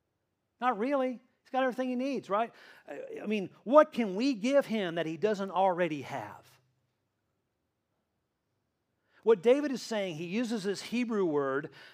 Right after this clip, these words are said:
that means an adoration with our mouth and our, and our, and our body and our soul. In other words, he's saying, "Listen, I'm, I want to bless you. I want to adore you with my lips because my lips are gonna express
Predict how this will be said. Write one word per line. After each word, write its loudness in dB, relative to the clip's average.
that 4
means -4
an -4
adoration 0
with -6
our 2
mouth -2
and -6
our, 0
and -8
our, -2
and -6
our -4
body 0
and -10
our -10
soul. -14
In -2
other 6
words, 4
he's -4
saying, -4
"Listen, 0
I'm, 2
I 0
want -2
to -2
bless 0
you. -6
I 2
want 0
to 2
adore 4
you -2
with 2
my 0
lips -2
because -6
my 2
lips 0
are -2
gonna -4
express 0